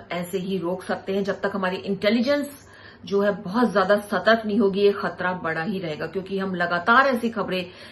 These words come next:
देखते जा रहे हैं, सुनने में आ रही हैं कि कभी कोस्टल एरिया के जरिए, कभी पोर्ट के जरिए, कभी ड्रोन के जरिए, कभी टनल के जरिए ये ड्रग्स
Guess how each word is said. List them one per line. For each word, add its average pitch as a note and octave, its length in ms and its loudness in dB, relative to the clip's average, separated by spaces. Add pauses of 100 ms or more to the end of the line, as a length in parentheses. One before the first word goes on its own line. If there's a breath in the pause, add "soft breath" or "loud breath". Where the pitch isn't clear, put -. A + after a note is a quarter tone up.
(120)
देखते B3 380 4
जा G3 200 4
रहे G3 180 2
हैं, G3+ 280 -2 (320 loud breath)
सुनने C#4 260 4
में C4 120 4
आ G3+ 120 6
रही G#3 200 4
हैं G#3 160 2
कि A3+ 120 2
कभी G3 300 2
कोस्टल A3 440 4
एरिया G#3+ 240 4
के G#3 160 2
जरिए, G3+ 260 4
कभी G3+ 180 6
पोर्ट A3+ 300 4
के A3+ 120 2
जरिए, G3+ 320 2
कभी G3+ 200 0
ड्रोन G#3+ 340 4
के A#3+ 120 2
जरिए, G3+ 240 0
कभी G#3 220 2
टनल A3 380 2
के A#3 100 0
जरिए F#3+ 320 2
ये F#3+ 60 2
ड्रग्स F#3+ 440 -2